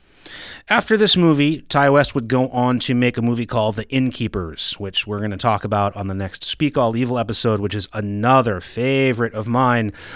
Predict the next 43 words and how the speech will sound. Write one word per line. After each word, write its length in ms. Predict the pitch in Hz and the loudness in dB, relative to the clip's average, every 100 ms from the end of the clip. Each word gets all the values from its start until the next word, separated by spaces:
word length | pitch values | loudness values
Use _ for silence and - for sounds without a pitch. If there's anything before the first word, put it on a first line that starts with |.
| - - | -14 -6
Um, 340 | 123 117 113 | 0 2 2
then 180 | 113 117 - | 0 -2 2
after 320 | 160 165 165 | 2 2 2
that, 180 | 151 147 | 4 2
The 80 | 131 | 2
Sacrament, 520 | 165 165 151 139 135 | 0 0 2 0 0
which 180 | 123 - | -4 -4
we 80 | 113 | -2
talked 300 | 156 151 135 | 0 0 2
about, 280 | 139 139 - | 2 2 0
I 200 | 127 143 | -2 0
didn't 240 | 147 131 | 0 0
like 200 | 131 127 | -2 -2
as 140 | 113 | -2
much. 420 | 127 131 - - - - - - | 0 0 0 -4 -6 -12 -16 -10
I 80 | 127 | -2
never 300 | 127 165 214 | 2 2 2
saw, 480 | 190 - 185 180 175 | 0 0 4 4 4
he, 240 | 143 151 139 139 | 2 -2 -2 -4
I 100 | 127 | -2
think 180 | 170 | -2
his 120 | 160 123 | 0 0
last 380 | 120 160 180 | 2 2 0
feature 380 | - 190 - - | -2 -4 -2 -4
film 500 | - 143 120 98 90 - | 0 0 2 0 -6 -8
was 300 | 107 101 - | -6 -4 -4
called 400 | - 123 113 110 | 0 2 2 0
In 180 | - 120 | -2 0
the 100 | 113 | 0
Valley 440 | 107 120 127 123 | 2 2 4 2
of 140 | 113 107 | 0 -2
Violence, 540 | 107 113 104 90 - | 0 0 0 -4 -8
and 100 | 98 | -8
it's 140 | 90 - | -6 -6
some 120 | 117 | -6
kinda, 260 | - 131 113 | -2 -2 0
like, 340 | 110 101 - - - _ - | 0 -2 -6 -20 -20 _ -2
Western 540 | 156 - - 131 117 107 | 0 0 -2 -2 0 -2
noir. 380 | 95 110 92 82 | -4 -4 -4 -6
It's 140 | 90 - | -8 -4
not 160 | 117 | -4
explicitly 580 | 113 - - 120 127 107 | -4 -6 -4 -4 -4 -6
horror. 420 | 98 117 110 98 | -2 0 0 -2